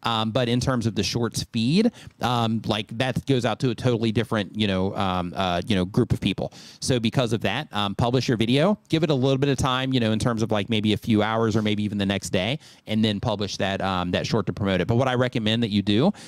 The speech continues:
is, um, is, is experiment with it. So try doing one, like, right after you publish and just see what happens, and then, um, do another one that's, you know, maybe, like, twelve hours later, because then maybe you hit, like, a different demographic for it, and then, um, do another one that is, uh,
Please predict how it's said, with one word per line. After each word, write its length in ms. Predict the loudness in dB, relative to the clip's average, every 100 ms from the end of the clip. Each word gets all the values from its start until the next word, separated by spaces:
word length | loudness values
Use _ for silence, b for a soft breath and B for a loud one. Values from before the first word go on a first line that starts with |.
| B B
is, 260 | 0 0 0
um, 340 | 0 -2 -4 -2
is, 320 | 0 0 -2
is 260 | -2 -2 -4 -16 -12 -6
experiment 480 | -4 -2 -2 -2
with 120 | -4 -6
it. 120 | -4
So 100 | -2
try 200 | 0 0
doing 240 | 0 0 0
one, 220 | -2 0
like, 140 | -2 -2
right 240 | -2 -2
after 220 | -4 0
you 80 | 0
publish 340 | 2 0 0
and 80 | -2
just 140 | -4 -2
see 100 | 0
what 120 | 0
happens, 420 | 0 -2 -2 -2 B B B
and 160 | -2 0
then, 200 | 2 2
um, 200 | 0 0
do 180 | 2 2
another 320 | 2 0 0
one 200 | 0 2
that's, 360 | 0 -2 -4 -4
you 80 | -4
know, 80 | -2
maybe, 240 | 0 0
like, 160 | -2 -2
twelve 300 | 0 2 2
hours 280 | 2 0
later, 240 | 2 2 0
because 280 | 0 -2 0
then 120 | 0
maybe 200 | 0 0
you 100 | 0
hit, 120 | 0 -2
like, 140 | -2
a 40 |
different 320 | -2 -2 -2 -2
demographic 520 | -2 0 -2 -2 -4
for 200 | 0 0
it, 100 | -2 B B B
and 160 | -4 -2
then, 280 | -2 -2 -2
um, 220 | -4 0
do 140 | 0 0
another 300 | -2 -2 0
one 160 | 0
that 180 | 0 0
is, 340 | -2 -2 -4 -4
uh, 380 | -4 -2 -2